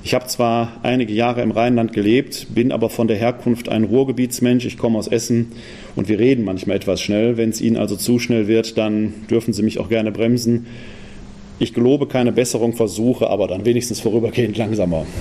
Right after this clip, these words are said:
zu reden. Also unterbrechen Sie mich da ruhig, haben Sie keine Sorge. Woher rührt unsere Schwierigkeit mit der Opfertheologie, mit dem Opfergedanken?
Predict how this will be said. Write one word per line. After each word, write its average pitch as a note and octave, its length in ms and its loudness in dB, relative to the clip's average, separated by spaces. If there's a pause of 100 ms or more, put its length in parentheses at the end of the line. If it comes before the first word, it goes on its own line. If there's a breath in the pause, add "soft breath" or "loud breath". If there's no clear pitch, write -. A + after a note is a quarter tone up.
(140)
zu G2 140 0
reden. D#2+ 340 0 (160)
Also A#2 400 2 (180)
unterbrechen A#2+ 500 0
Sie G#2 80 -4
mich A2 140 0
da G2+ 100 0
ruhig, G#2 280 0
haben G#2 180 2
Sie G#2+ 80 -10
keine G#2+ 300 0
Sorge. E2 300 -2 (1080 loud breath)
Woher D#3+ 300 6
rührt G#3 280 4
unsere C#3+ 320 4 (460)
Schwierigkeit C3+ 1000 2
mit B2+ 260 2
der A2+ 180 2
Opfertheologie, A#2 1000 2
mit A#2 220 2
dem A#2+ 180 2
Opfergedanken? A2 1120 0